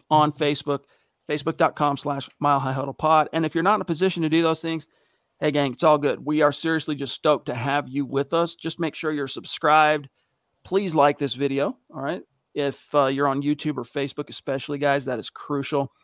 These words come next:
And then if you think we're doing a good job, even if we disagree at times, but you'd respect the effort, share this episode out there, and help us continue to grow and reach those new like-minded Broncos fans that are just like you.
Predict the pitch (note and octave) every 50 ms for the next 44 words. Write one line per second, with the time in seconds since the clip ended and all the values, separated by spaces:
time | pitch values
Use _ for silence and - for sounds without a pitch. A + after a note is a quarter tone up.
0 | _ _ _ _ - D#3 D#3 D#3+ E3 E3 D#3+ E3 E3 D#3+ F3+ F#3 E3+ F3 E3+ D#3+
1 | D#3+ D#3+ D#3 C#3+ C#3+ C#3 B2+ A#2+ C#3 C3 C3+ C3+ C3+ - - - _ _ - F#3+
2 | G#3 A#3 A3+ - B3 A#3 F#3+ A3+ A3 - G#3 E3 F3+ F#3+ F#3 D#3+ - - E3+ C#3+
3 | C3 C3+ B2+ C3 B2+ - - _ _ _ _ _ _ _ _ - D3 C3+ - D3+
4 | C3+ C3 C#3+ C#3+ - - E3+ E3 - - D3+ D3+ D3 D#3 D#3 - D#3 D#3 - -
5 | _ _ _ _ _ - - F3+ E3 D#3+ E3+ F3+ F3 - D#3+ D3 - D3+ - -
6 | D3 D3 D3 C#3 C#3 C3 - D3+ C#3+ C#3 C3+ C3 - _ _ _ _ _ _ -
7 | E3+ D#3+ D#3+ F#3+ G3+ G3+ G#3+ G#3 G#3+ - - G3+ F#3 - G3 F#3 F3+ F3+ E3+ D#3+
8 | C#3 D3 D3 D3+ D3 C#3+ D3+ D3 - - D3 C#3+ C#3+ C3 C#3+ D3 D3 C#3+ C#3+ C#3+
9 | C#3+ - C#3+ C#3+ C3+ C3+ A#2 - B2+ B2+ C3 - B2 C3 - - C#3+ B2+ B2+ A#2
10 | B2+ A#2 C3 B2+ - C3+ B2 - - B2 - - _ - A#2+